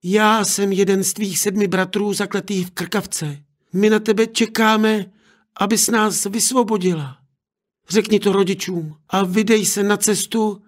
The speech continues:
my tě povedem a budem tě chránit, kamkoliv se obrátíš.“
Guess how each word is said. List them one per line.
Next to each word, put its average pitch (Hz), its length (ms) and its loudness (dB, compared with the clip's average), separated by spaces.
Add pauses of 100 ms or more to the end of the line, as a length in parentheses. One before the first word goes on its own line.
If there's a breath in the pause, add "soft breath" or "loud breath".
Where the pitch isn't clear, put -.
(140)
my 190 100 2
tě 196 160 2
povedem 202 800 0
a 170 120 -2
budem 220 260 2
tě 208 140 0
chránit, 214 680 0 (260)
kamkoliv 208 500 2
se - 180 -2
obrátíš.“ 170 920 -4